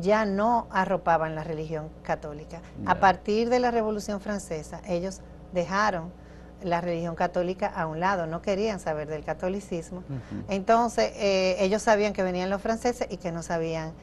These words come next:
Speaker 1: no querían saber de la religión, y se van. Aunque siempre queda, en la catedral quedó
Speaker 2: Quedó la catedral.
Speaker 1: un vicario
Speaker 2: Sí. Ujú.
Speaker 1: y queda gente, pero no lo suficiente. Sobre todo las monjas se van rápidamente, la-, las mudan a Cuba,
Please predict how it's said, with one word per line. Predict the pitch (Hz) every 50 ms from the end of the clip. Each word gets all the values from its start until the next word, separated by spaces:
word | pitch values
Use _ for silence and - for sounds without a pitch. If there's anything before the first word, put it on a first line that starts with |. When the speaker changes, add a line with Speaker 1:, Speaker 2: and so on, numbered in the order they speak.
| - - -
Speaker 1:
no | 185 190 190
querían | 208 208 190 190 190
saber | 175 - 180 160 160 156
de | 165 165
la | 165 170 175
religión, | 180 180 196 226 226 - 262 247 233 233 - - - - - - - -
y | - 214 202
se | - 214 180
van. | 156 143 147 - -
Aunque | 202 220 226 185 233 220
siempre | 214 - 240 247 247 269 254 240 233
queda, | - 185 156 151 160 156 170
en | 170
la | 170 170
catedral | 170 175 175 180 175 170 175 185 202 -
quedó | - 196 190 214 240 240 240 - - - - -
Speaker 2:
Quedó | 123 110 101 98 95
la | 87 80
catedral. | 80 - - - 202 185
Speaker 1:
un | 180 175
vicario | 180 175 - 226 233 240 233 220 226 233 233
Speaker 2:
Sí. | 226 - - - - 196 - - -
Ujú. | - - -
Speaker 1:
y | - 233 233 220
queda | - - 233 226 226 226 233 233 233 226
gente, | 214 - 220 190 175 175 170 - - - -
pero | 196 208 208 208 208
no | 214 220 240 262
lo | 277 269 262
suficiente. | 269 247 226 - 220 185 - - 160 151 147 - 180 185 -
Sobre | - - 226 214 196 214 202
todo | - - 214 226 240 240
las | 233 214 202
monjas | 208 226 269 285 262 226 -
se | - 190
van | 175 175 180 175 170 180 - - - - - - - - - - -
rápidamente, | 190 196 185 180 196 180 170 165 185 226 285 320 277 - - 208
la-, | 185 180 180 175 190
las | 180 175 180
mudan | 190 180 185 190 190 185 180
a | 170 165 160
Cuba, | - - 262 285 269 240 247 254